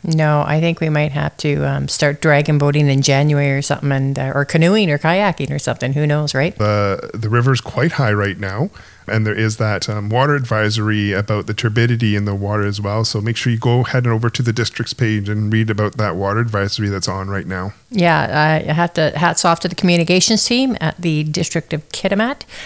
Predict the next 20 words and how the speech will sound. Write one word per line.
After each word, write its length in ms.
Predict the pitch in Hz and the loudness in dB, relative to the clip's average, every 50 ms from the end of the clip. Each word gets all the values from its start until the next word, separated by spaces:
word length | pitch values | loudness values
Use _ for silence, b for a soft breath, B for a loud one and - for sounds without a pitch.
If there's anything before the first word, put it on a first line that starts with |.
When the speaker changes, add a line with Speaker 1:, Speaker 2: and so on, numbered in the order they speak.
| B B B | B B B
Speaker 1:
Um, 400 | 160 156 156 151 151 147 147 143 | 2 2 4 4 4 4 2 2
they're 120 | 165 156 | 2 2
doing 200 | 156 165 165 160 | 4 4 4 4
a 80 | 151 147 | 4 2
really 280 | 147 160 165 160 156 | 2 2 2 2 4
good 140 | 147 156 147 | 2 2 0
job 340 | - - 143 139 143 139 - | 2 2 2 2 2 0 0
with 200 | 147 143 - - | 0 -2 -2 -2
keeping 280 | - - - 165 156 - | -4 -4 -2 -2 -2 -2
people 300 | - 160 151 - 151 147 | -2 -2 -2 0 0 0
informed 500 | 139 135 - - 160 156 156 160 160 156 | 0 0 -2 0 0 2 2 4 2 2
and 80 | 147 | 2
engaged, 640 | 143 143 139 156 156 160 170 185 180 - - - - - - | 2 2 2 2 2 4 2 2 2 2 0 0 -2 -4 -4
um, 300 | 151 147 143 143 139 139 | -4 -2 -2 -2 -2 -2
via 240 | 139 135 139 139 135 | 0 0 2 2 2
their 100 | 139 135 | 2 2
website, 460 | 147 151 165 160 - - 196 190 - B B B B B B B B B | 2 2 2 2 2 2 2 2 0 B B B B B B B B B
through 560 | - - - - - 170 160 156 151 156 156 | -4 -4 -4 -4 -2 0 2 4 4 4 4
their 160 | 151 143 135 | 4 2 0
portal 500 | 123 - - - 190 190 214 233 269 262 | 0 -2 0 2 4 4 4 4 2 0